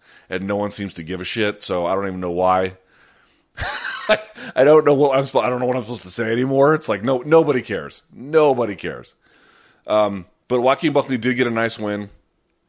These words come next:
It's amazing to think that this guy got finished by Kevin Holland with strikes just in August. That win he had, that K O win over, uh, Kasanganay, and then the s-, subsequent hyping that has happened, U F C really went all in on it.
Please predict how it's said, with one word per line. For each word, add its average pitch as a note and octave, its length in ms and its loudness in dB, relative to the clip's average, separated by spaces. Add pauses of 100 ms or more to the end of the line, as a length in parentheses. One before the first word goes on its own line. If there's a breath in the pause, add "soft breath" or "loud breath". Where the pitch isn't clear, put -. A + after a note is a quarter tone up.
(340)
It's - 120 -10
amazing D3 400 2
to A2 80 -6
think C3+ 260 -4
that G2+ 100 -6
this B2 160 -6
guy A2 560 -2 (400 soft breath)
got A2+ 140 0
finished C#3 500 -2
by G#2+ 160 2
Kevin A#2+ 320 0
Holland A2+ 380 0
with F#2 140 -10
strikes A#2+ 540 -2
just B2 360 -6
in G2 120 -8
August. - 560 -4 (640 soft breath)
That B2+ 300 2
win B2 340 0
he B2+ 200 -4
had, G2 220 0
that G2 200 -4
K B2+ 260 0
O A#2+ 160 4
win G2+ 420 -4
over, F2+ 500 -6
uh, F2+ 80 -6
Kasanganay, F2+ 880 -6 (280 soft breath)
and F2+ 100 -10
then F#2+ 120 -6
the F2 40 -8
s-, - 160 -10 (140)
subsequent F#2 460 -6
hyping G2+ 380 -4
that E2+ 120 -10
has E2+ 100 -14
happened, E2 300 -8
U G2+ 80 -2
F G#2+ 80 -6
C G2+ 100 -8
really G2+ 180 -2
went F2+ 180 -8
all F#2 220 0
in G#2+ 60 -2
on E2 180 -4
it. D#2 140 -14